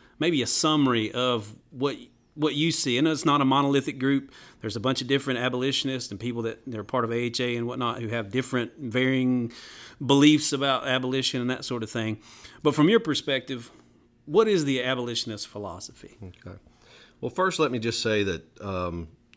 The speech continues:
Speaker 2: you know, I've been involved in this since the late eighties.
Speaker 1: Okay.
Speaker 2: My first, um, um, introduction to, um, preborn murder,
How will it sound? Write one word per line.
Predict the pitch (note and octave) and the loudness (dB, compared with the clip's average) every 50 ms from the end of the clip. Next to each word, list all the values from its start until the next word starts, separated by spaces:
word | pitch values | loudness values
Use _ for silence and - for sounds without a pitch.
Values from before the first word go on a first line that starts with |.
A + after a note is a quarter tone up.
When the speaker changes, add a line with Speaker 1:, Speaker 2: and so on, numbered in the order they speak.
| _ _ - | _ _ -14
Speaker 2:
you | A2 | -10
know, | G2 F2+ F2 | -8 -6 -6
I've | F2 E2+ | -6 -4
been | F#2 G#2+ G#2 | -2 -2 -2
involved | G2 F2+ E2+ F#2+ F#2+ G2+ G#2+ F#2+ G#2 | -2 -2 -2 -4 -4 -4 -4 -4 -4
in | F#2+ F#2+ | -4 -4
this | F#2+ F#2+ - | -4 -4 -6
since | - - F2+ E2+ D#2+ - | -6 -6 -6 -6 -6 -8
the | - E2 | -10 -8
late | D#2+ F2+ F#2+ F#2 | -6 -4 -4 -2
eighties. | F2 F#2 F#2+ F#2+ G2+ G2+ - - - - _ _ A#2+ | -2 -4 -4 -4 -6 -8 -10 -14 -18 -20 _ _ -10
Speaker 1:
Okay. | A2+ - A2+ A#2 A#2 - _ | -6 -4 -4 -6 -6 -10 _
Speaker 2:
My | F2+ F2 | -10 -10
first, | - - - G2 G#2 G2+ - - - - - F#2+ | -8 -4 -2 -2 -2 -2 -2 -6 -8 -8 -8 -6
um, | F#2 F#2 F2+ F2 F2+ F2 E2 E2+ - - _ _ _ _ | -4 -4 -2 -4 -4 -6 -6 -8 -12 -18 _ _ _ _
um, | - F2 E2 E2 E2 D#2+ D#2 D#2 D#2 D#2 E2+ - _ - | -16 -14 -12 -12 -12 -12 -12 -12 -12 -12 -14 -16 _ -8
introduction | G2+ F#2+ E2+ D#2 D#2 F#2+ G2+ G2 - - G#2+ G2 F#2+ - | -6 -6 -6 -6 -4 -4 -4 -4 -4 -6 -6 -6 -6 -6
to, | - F2+ F2 E2+ D#2+ D#2 D#2 D2 - _ _ _ _ _ _ _ _ _ _ - - | -6 -6 -6 -6 -6 -8 -10 -12 -14 _ _ _ _ _ _ _ _ _ _ -20 -16
um, | D#2+ E2 D#2+ D#2 D#2 D#2 D2+ D2+ D2+ D2 - _ _ _ _ _ _ _ _ _ _ _ _ _ _ _ _ _ _ _ | -14 -12 -12 -12 -12 -12 -14 -14 -16 -18 -20 _ _ _ _ _ _ _ _ _ _ _ _ _ _ _ _ _ _ _
preborn | - A2 G2+ F#2 F#2+ G2 F2+ F2 | -6 -4 -4 -2 -4 -4 -4 -4
murder, | F2 F2+ G2 G2 G2 G2 F#2+ F#2 F#2 | -4 -2 -2 -2 -2 -2 -4 -6 -10